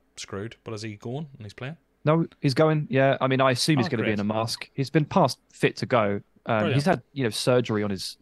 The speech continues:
Speaker 2: on his cheek, uh, or his eye socket. Um,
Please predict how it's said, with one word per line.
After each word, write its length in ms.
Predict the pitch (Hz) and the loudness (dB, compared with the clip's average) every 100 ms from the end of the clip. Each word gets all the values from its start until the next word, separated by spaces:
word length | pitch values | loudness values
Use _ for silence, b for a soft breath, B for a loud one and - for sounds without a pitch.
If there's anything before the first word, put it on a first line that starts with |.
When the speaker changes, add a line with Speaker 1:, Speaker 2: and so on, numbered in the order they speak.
| b b b _ _ | b b b _ _
Speaker 2:
on 120 | 123 | -2
his 180 | 107 - - | -2 -4 -10
cheek, 400 | - 123 101 - B B B B _ | -6 -4 -4 -8 B B B B _
uh, 120 | 113 104 | -2 2
or 60 | |
his 100 | 104 | 2
eye 100 | 110 | 2
socket. 480 | 110 - 98 104 - _ _ - | 2 0 -4 -6 -8 _ _ -4
Um, 400 | 107 104 101 | -2 -2 -4